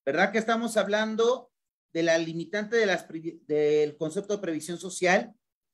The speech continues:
La suma de estos más la, los sueldos y salarios se limitará cuando la suma de estos dos conceptos rebase el monto de siete veces el salario mínimo,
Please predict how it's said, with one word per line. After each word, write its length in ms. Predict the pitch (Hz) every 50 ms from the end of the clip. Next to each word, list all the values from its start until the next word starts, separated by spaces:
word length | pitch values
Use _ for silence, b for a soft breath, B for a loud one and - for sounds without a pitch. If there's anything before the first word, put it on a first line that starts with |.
| _ -
La 240 | 147 160 170 170 220
suma 320 | 220 - 254 262 254 240
de 140 | 233 247 254
estos 340 | 254 247 - 226 220 196 185
más 180 | 196 190 185
la, 260 | 185 185 180 170 - -
los 200 | 165 170 175 170
sueldos 360 | - 214 220 214 214 220 220 -
y 60 | 214
salarios 760 | - 240 233 214 190 175 170 185 214 - - - - _ _ _ _ _ _ _ _ _ _ _ _ _ _ _
se 180 | - - 180 175
limitará 720 | 175 180 185 185 180 - 208 214 247 277 285 285 - _ _ _ _ _ _ _ _ _ _
cuando 960 | - 180 190 214 262 294 302 302 285 262 226 208 220 233 247 240 - - _ -
la 220 | 165 170 170 165
suma 260 | - - 240 247 254
de 100 | 247 254
estos 580 | 262 254 - 262 254 254 220 208 - - _ _ _ _ _
dos 320 | - 254 247 247 240 233 -
conceptos 960 | - 240 254 254 247 - - 254 247 233 240 - - 208 220 233 - - - _ _ _ _ _ _ _ _
rebase 720 | - - 180 185 185 214 233 247 247 - - 254 247 233
el 120 | 214 190
monto 460 | 190 202 214 220 214 214 214 220 220 202
de 120 | 185 160
siete 540 | - - - 196 208 208 208 208 214 220 202
veces 400 | 185 202 196 190 202 202 202 -
el 100 | 165 151
salario 340 | - 147 147 151 156 170 180
mínimo, 560 | 214 247 262 247 214 196 214 240 - -